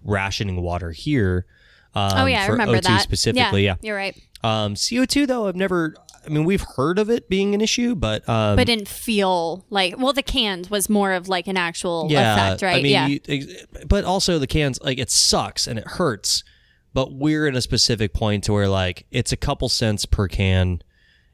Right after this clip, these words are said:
Speaker 1: and that going up just, you know, it makes a four pack a little bit more expensive.
Speaker 2: Yeah.
Speaker 1: Whereas if you're forecasting, like, you know, two years in advance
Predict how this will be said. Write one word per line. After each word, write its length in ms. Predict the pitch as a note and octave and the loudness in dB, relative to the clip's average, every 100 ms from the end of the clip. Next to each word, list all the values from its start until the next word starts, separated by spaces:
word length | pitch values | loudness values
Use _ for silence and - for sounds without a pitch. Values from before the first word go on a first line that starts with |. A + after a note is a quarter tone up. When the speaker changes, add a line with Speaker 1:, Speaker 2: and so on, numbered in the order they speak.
| - | -2
Speaker 1:
and 380 | G#2+ G#2 G2 G2+ - | 2 4 2 0 -4
that 220 | B2 - | -4 -2
going 260 | A2+ G#2+ G#2+ | 0 0 0
up 160 | A2 | -2
just, 220 | A#2 - _ | -4 -6 _
you 120 | - A2 | -4 -2
know, 100 | G2+ | 0
it 80 | |
makes 220 | A2+ G#2 G2+ | -2 -2 -2
a 60 | |
four 220 | - G#2 | 0 0
pack 220 | F#2+ F#2 G2+ | 0 -2 0
a 40 | |
little 180 | G2 F#2+ | 2 2
bit 120 | G2 | 2
more 160 | G2 F2 | 0 -2
expensive. 300 | - D3+ F#3 | -2 0 0
Speaker 2:
Yeah. 120 | E3+ - _ _ | -2 -10 _ _
Speaker 1:
Whereas 280 | C#3 C3+ A#2 | -2 0 0
if 120 | B2 | -4
you're 160 | C#3+ F3+ | -2 -2
forecasting, 760 | - C#3+ B2+ A2 G#2 G#2+ F#2+ | 0 -2 0 -4 -4 -4 -4
like, 320 | F2+ F2 F2 - _ _ _ _ | -4 -6 -10 -18 _ _ _ _
you 100 | B2+ | -6
know, 220 | F2+ E2+ - | -6 -8 -8
two 180 | - F3 | -2 0
years 340 | C#3+ B2 A2 | 2 2 2
in 60 | F#2+ | 0
advance 640 | F2+ G2+ G2+ F#2+ F#2 - | 0 2 2 2 2 -2